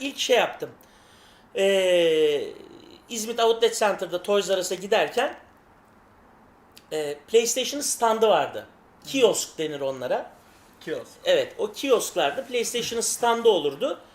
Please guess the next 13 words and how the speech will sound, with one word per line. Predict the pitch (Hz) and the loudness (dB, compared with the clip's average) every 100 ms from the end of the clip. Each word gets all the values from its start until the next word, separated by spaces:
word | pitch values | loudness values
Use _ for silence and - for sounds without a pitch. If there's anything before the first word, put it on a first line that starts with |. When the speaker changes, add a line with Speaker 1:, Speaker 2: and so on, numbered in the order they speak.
| - _ _ - | -20 _ _ 2
Speaker 1:
E, | 180 165 143 - - _ _ _ _ _ _ _ - | 4 4 2 -4 -16 _ _ _ _ _ _ _ -12
Trintron, | - 277 277 - 269 269 - - _ _ | -4 -2 -2 0 2 2 -4 -20 _ _
Trintron | - 311 339 - 247 240 208 | -6 -2 -2 -2 -2 0 -2
diye | 240 269 | -4 2
bir | |
ekran | 220 220 226 208 | 2 4 0 2
vardı | 160 143 | 0 0
Sony'nin. | - 175 151 127 139 | -2 -2 -2 -4 0
Böyle | 160 | 0
şöyle | 147 196 190 165 | 2 2 4 2
ekranlı, | 165 165 156 135 131 - - | -2 -2 -4 -2 -6 -8 -14
şu | - - - - 208 151 | -18 -16 -14 -10 -10 -10
dikdörtgenlikte. | 143 - 147 - 147 135 131 - 269 | -10 -2 -2 -2 -8 -8 -8 0 0